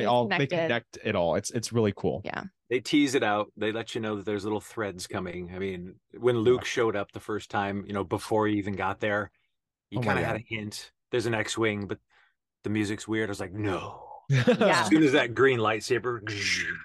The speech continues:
Speaker 3: kinda goes down.
Speaker 2: It's over.
Speaker 1: Heart
Speaker 2: Yeah.
Speaker 1: just drops, your jaw's on
Speaker 3: So
Speaker 1: the
Speaker 3: good.
Speaker 1: floor, eyes
Speaker 3: Yep.
Speaker 1: wide open. Yeah, it's a whole
Speaker 2: Yeah.
Speaker 1: thing. Well, you're always drenched in insane prosthetics, makeup, masks, costumes, the works.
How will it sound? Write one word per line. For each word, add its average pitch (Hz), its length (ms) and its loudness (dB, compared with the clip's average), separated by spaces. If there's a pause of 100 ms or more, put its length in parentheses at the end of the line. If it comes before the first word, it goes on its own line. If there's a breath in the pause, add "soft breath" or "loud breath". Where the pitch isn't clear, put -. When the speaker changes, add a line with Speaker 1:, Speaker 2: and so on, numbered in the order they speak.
(120)
Speaker 3:
kinda 104 180 -8
goes 104 300 -2
down. 107 360 -4 (1000)
Speaker 2:
It's - 120 0
over. 95 240 6
Speaker 1:
Heart 156 280 6
Speaker 2:
Yeah. 104 100 4
Speaker 1:
just 90 140 0
drops, 175 480 2
your 196 120 2
jaw's 185 320 2
on 202 80 0
Speaker 3:
So 196 60 2
Speaker 1:
the 190 60 0
Speaker 3:
good. 175 100 -2
Speaker 1:
floor, 156 380 0 (520 soft breath)
eyes 202 260 4
Speaker 3:
Yep. 196 60 -4
Speaker 1:
wide 196 200 4
open. 175 340 0
Yeah, 151 180 -2
it's 110 80 4
a 98 80 4
whole 92 60 2
Speaker 2:
Yeah. 104 120 0
Speaker 1:
thing. 165 160 -6 (680 soft breath)
Well, 233 200 8
you're 262 240 4
always 285 400 6
drenched 254 300 2
in 233 80 2
insane 254 420 2
prosthetics, 202 640 2
makeup, 226 460 2
masks, 208 520 2
costumes, 185 640 0
the 202 100 4
works. 202 420 4